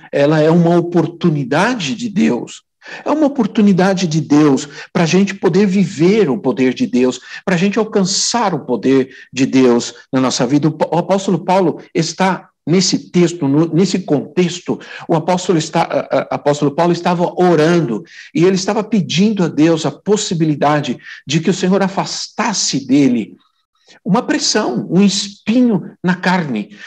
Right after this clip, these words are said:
que o pressionava constantemente, que pra ele era uma pressão constante na sua vida. E ele clama a Deus, e a resposta de Deus foi essa:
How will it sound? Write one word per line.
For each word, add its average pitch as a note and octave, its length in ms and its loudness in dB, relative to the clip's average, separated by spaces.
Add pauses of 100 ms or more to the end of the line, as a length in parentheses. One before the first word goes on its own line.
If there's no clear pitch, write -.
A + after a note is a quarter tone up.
(120)
que F#3+ 180 4
o G#3 280 0
pressionava E3 1160 0 (220)
constantemente, D3+ 1160 0 (160)
que F#3+ 140 2
pra F#3+ 260 2
ele F3 560 4 (260)
era G3+ 500 0
uma G#3 260 2
pressão G#3 720 0 (220)
constante G#3 1000 0 (180)
na D3+ 140 2
sua C3+ 280 0
vida. A2 540 -2 (440)
E E3+ 180 4
ele G3 200 4
clama A3 480 2
a C3+ 40 0
Deus, C3+ 420 4 (220)
e D#3+ 100 4
a C#3 60 4
resposta F3+ 1120 0 (180)
de D3+ 140 -2
Deus D#3 320 2
foi - 260 -2
essa: C#4 500 0